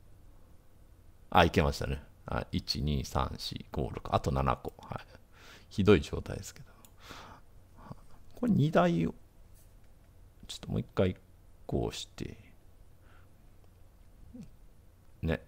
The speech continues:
えー、今度バ-、バックで、ここに戻ってきたいんですよ。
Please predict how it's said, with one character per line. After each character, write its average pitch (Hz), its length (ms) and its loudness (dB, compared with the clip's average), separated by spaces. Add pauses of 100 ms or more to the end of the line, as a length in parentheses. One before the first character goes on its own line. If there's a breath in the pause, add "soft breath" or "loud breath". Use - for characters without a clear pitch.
(420)
え 69 720 -6
ー、 - 20 -16
今 - 160 2
度 - 60 0
バ-、 120 260 2 (140)
バ - 120 8
ッ - 40 -10 (180)
ク - 100 -8
で、 - 340 -6 (2500 loud breath)
こ - 120 -2
こ 87 100 2
に 76 60 2
戻 71 200 0
っ - 40 -8
て - 100 -8
き - 80 -10
た - 80 -12
い - 40 -14
ん - 40 -16
で - 60 -18
す - 80 -14
よ。 - 80 -20